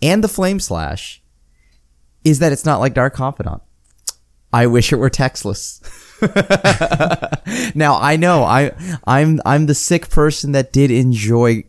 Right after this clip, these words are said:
like, textless Cryptic Command. And this could be good or bad that Dark Confidant is textless. I look at it as a positive, but when I,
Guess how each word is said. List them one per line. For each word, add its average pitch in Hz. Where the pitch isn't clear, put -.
like, 104
textless -
Cryptic -
Command. 78
And 135
this 170
could 254
be 254
good 220
or 226
bad 175
that 160
Dark 160
Confidant 147
is 131
textless. 135
I 160
look 175
at 170
it 160
as 139
a 143
positive, 139
but 135
when 143
I, -